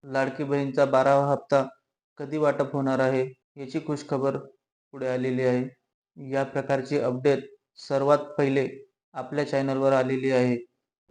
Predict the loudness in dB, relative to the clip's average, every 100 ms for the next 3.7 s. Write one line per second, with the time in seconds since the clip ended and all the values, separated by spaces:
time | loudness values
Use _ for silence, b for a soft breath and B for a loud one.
0 | -20 -14 -2 0 0 0 2 2 2 0
1 | 2 0 2 -2 -4 -4 -6 0 0 2
2 | 2 0 0 2 2 0 -2 -4 -4 -2
3 | 2 4 6 4 4 0 -2